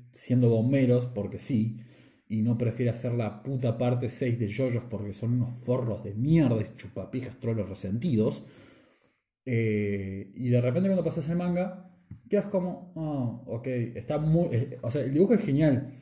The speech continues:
y hay algunas veces que el dibujo queda como medio raro. Hay, hay un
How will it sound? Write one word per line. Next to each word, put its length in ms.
y 120
hay 160
algunas 360
veces 260
que 80
el 100
dibujo 320
queda 240
como 260
medio 300
raro. 480
Hay, 280
hay 160
un 580